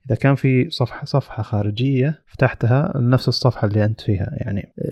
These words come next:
إذا أنت موجود بموقع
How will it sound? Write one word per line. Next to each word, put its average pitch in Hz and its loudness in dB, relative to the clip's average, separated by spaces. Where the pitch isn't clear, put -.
إذا 123 2
أنت 120 -2
موجود 110 0
بموقع 113 2